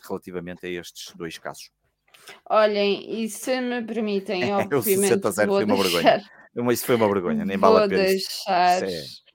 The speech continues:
Speaker 1: é
Speaker 2: ah,
Speaker 1: força,
Speaker 2: vou
Speaker 1: Mariana.
Speaker 2: deixar aqui uma nota final, ah, a uma profissional que, que também faz anos hoje, curiosamente, ahm,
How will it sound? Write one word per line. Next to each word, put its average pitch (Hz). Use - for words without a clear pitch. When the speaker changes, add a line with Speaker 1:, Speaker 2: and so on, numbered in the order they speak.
Speaker 1:
é -
Speaker 2:
ah, 196
Speaker 1:
força, 190
Speaker 2:
vou 185
Speaker 1:
Mariana. 202
Speaker 2:
deixar 208
aqui 202
uma 196
nota 190
final, 175
ah, 180
a 185
uma 196
profissional 175
que, 156
que -
também 214
faz 180
anos 170
hoje, 170
curiosamente, 170
ahm, 185